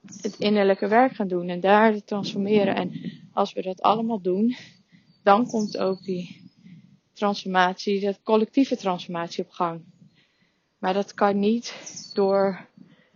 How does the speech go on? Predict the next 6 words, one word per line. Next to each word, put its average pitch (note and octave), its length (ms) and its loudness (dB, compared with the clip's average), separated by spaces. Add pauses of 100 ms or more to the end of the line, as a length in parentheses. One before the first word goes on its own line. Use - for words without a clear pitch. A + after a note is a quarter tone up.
(400)
te F#3+ 340 2
denken G3 320 2
dat F#3+ 140 0
een F#3+ 140 -4
ander G#3 720 6 (800)
dat - 440 -4